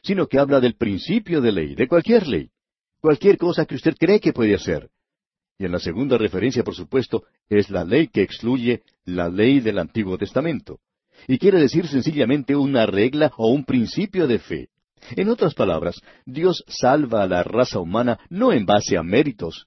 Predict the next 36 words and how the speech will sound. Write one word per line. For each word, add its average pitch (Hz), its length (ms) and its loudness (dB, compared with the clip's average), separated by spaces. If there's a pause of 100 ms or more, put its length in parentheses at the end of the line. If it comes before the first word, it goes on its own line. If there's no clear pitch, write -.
(140)
sino 170 320 -2
en 98 120 -2
base 131 320 0
a 123 40 4
lo 110 140 2
que 101 100 -4
uno 123 420 -2
cree 131 520 2 (120)
sobre 113 300 -2
lo 107 140 0
que 107 260 2
Él 180 100 0
ha 117 100 4
hecho 107 260 0
por 95 160 -4
nosotros 127 560 -4 (160)
y 156 100 0
por 135 200 -2
lo 104 100 -2
tanto 139 440 -2
excluye 113 680 0
la 95 100 0
jactancia. 87 680 -6 (760)
Ahora 131 180 2
en 123 80 0
el 123 60 0
versículo 143 460 -2
veintiocho 107 540 -4
leemos, 82 480 -8 (480)
"Concluimos 143 560 -2
pues 113 400 -4
que 101 100 -4
el 87 100 -2
hombre 127 280 -2
es 104 120 -4
justificado 113 840 -4